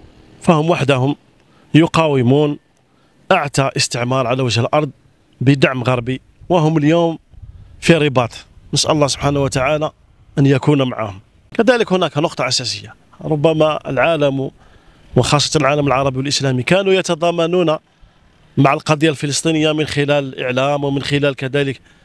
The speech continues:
التفاعل، ولكن الآن بدأ هذا ال-، هذا ال-، هذا الخط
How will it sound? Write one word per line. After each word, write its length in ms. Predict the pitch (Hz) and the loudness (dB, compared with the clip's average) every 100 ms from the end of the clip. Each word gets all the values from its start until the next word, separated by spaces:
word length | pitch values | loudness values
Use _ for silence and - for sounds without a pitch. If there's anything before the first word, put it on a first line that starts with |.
| _ - | _ -4
التفاعل، 640 | 156 165 135 156 151 170 - _ _ _ _ _ | -2 0 2 2 2 -2 -6 _ _ _ _ _
ولكن 340 | 196 196 - 208 | -2 -2 0 -4
الآن 380 | - 220 214 - _ _ _ _ - - 147 156 - - | -2 -2 -4 -8 _ _ _ _ -18 -6 -4 -4 -8 -4
بدأ 300 | - 196 208 | 0 2 2
هذا 260 | 202 190 170 | 0 0 0
ال-، 80 | 170 | 0
هذا 200 | 170 156 | 0 0
ال-، 300 | 156 143 120 | 0 0 0
هذا 280 | 139 131 135 | -4 -2 -4
الخط 460 | 120 - 180 - | -4 -4 -4 -8